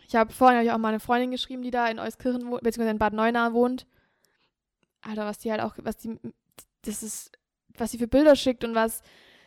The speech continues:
sie erzählt, das ist einfach, oh, ich glaub wirklich, ich krieg durchgehend Gänsehaut. Ich kann auch die ganze Zeit gar nicht so wirklich auf Instagram oder TikTok gehen, weil ich jedes Mal, wenn ich irgendwelche Videos, Videos oder Bilder sehe, gefühlt anfangen könnte zu heulen, weil es mich so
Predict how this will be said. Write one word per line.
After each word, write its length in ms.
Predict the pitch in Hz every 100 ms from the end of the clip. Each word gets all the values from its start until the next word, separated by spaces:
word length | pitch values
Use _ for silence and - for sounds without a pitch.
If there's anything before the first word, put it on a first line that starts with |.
| _
sie 140 | -
erzählt, 420 | 240 226 269 285
das 80 | 247
ist 120 | 233 -
einfach, 500 | 240 247 - 247 247 _ _ _ _ _ _ _ _ -
oh, 180 | 285 269 233 -
ich 160 | 240
glaub 200 | - 247 247
wirklich, 200 | 311 254
ich 80 | -
krieg 280 | 277 262
durchgehend 420 | 302 339 339 294 262
Gänsehaut. 520 | 262 269 262 247 -
Ich 120 | -
kann 280 | - 285 311 - - - -
auch 140 | 247
die 100 | 262
ganze 220 | 269 285
Zeit 120 | 254
gar 140 | 240 254
nicht 120 | 269
so 240 | 247 254 262
wirklich 280 | 247 269 277
auf 80 | -
Instagram 500 | 269 277 254 240 233
oder 180 | 226 226
TikTok 380 | 269 - 240 226
gehen, 320 | 254 269 302 - - - -
weil 140 | 233
ich 80 | 233
jedes 200 | 277 285
Mal, 100 | 247
wenn 80 | 240
ich 60 |
irgendwelche 340 | 240 254 240 262
Videos, 320 | 269 269 -
Videos 280 | 269 262 247
oder 100 | 233
Bilder 220 | 262 269
sehe, 220 | 262 247
gefühlt 300 | 233 - 277
anfangen 260 | 247 254 240
könnte 180 | 240
zu 240 | 233 226 -
heulen, 320 | 254 262 254
weil 100 | 233
es 100 | 233
mich 160 | 247 -
so 280 | 294 320